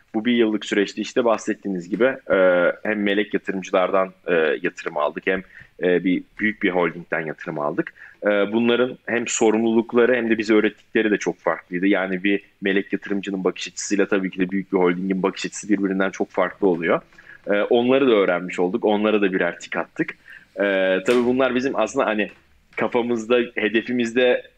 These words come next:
böyle şeyler olacaktı da biz bunları tik atıyoruz değil. Aslında süreçte, yolda karşımıza çıktılar ve, e, aslında, e, birbirimize eşleştik diyebilirim.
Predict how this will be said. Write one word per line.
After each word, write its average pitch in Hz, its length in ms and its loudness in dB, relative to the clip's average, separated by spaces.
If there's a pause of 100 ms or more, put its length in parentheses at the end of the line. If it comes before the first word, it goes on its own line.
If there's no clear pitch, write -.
(120)
böyle 113 340 4
şeyler 117 300 2
olacaktı 117 540 0
da 113 100 0
biz 107 160 -8
bunları 117 260 0
tik - 140 -6
atıyoruz 120 400 2
değil. 151 220 4
Aslında 127 220 -2
süreçte, 135 480 0
yolda 123 560 2 (100)
karşımıza 113 500 -6
çıktılar 123 540 -4
ve, 143 200 2 (180)
e, 110 40 2 (800)
aslında, 117 500 -2 (320)
e, 104 320 2
birbirimize 113 480 0
eşleştik - 600 -4
diyebilirim. 95 440 -4